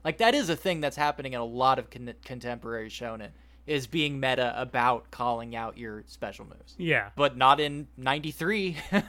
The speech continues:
Speaker 1: <laughs> Not in ninety-three, baby. Uh, they were yelling everything.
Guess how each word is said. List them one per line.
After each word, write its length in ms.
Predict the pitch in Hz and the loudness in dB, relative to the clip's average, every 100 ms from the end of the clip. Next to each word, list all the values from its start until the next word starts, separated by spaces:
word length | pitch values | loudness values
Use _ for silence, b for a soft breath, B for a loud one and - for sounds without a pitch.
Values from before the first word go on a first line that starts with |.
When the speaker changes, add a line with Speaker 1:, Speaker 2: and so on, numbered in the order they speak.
| 208 | -4
Speaker 1:
<laughs> 420 | 170 135 - - | -6 -8 -16 -16
Not 240 | 139 131 160 | -2 0 2
in 120 | 175 | 2
ninety-three, 500 | 180 190 185 185 208 | 0 0 -4 -2 0
baby. 400 | 160 156 160 165 b b b b b b - | 2 0 0 -4 b b b b b b -6
Uh, 200 | 139 139 | -4 2
they 160 | 196 | 4
were 60 | 180 | 2
yelling 380 | 139 151 175 180 | 6 6 6 6
everything. 480 | 190 196 135 117 | 4 4 2 -4